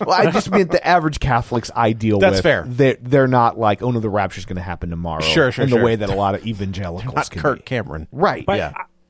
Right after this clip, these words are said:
Speaker 3: I don't wanna rewrite their movie for them or anything, but as I'm watching this film and having not read the book before, I think what would have been more interesting to me as a viewer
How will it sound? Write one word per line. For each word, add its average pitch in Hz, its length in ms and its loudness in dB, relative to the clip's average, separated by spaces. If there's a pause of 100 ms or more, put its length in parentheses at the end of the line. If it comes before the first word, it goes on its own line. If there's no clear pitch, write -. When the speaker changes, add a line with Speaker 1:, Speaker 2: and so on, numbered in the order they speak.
(340)
Speaker 3:
I 208 60 2
don't 254 160 -2
wanna 165 240 -4
rewrite 135 460 -4
their 120 100 -2
movie 117 240 -4
for 120 240 -2
them 113 160 0
or 98 160 -6
anything, 104 500 -6
but 120 180 0 (180)
as 127 180 0
I'm 123 120 -4
watching 147 280 -2
this 156 160 -6
film 107 340 -4
and 104 80 -10
having 117 380 -2
not 113 180 -2
read 113 200 0
the 107 80 -6
book - 240 -6
before, 101 340 -4 (300)
I 147 200 -2
think 151 360 -8
what 123 160 -8
would 123 100 -4
have 110 100 -8
been 113 140 -2
more 110 260 2
interesting 113 580 -8
to - 140 -10
me 110 680 0
as 110 200 -2
a 107 60 0
viewer 104 560 -2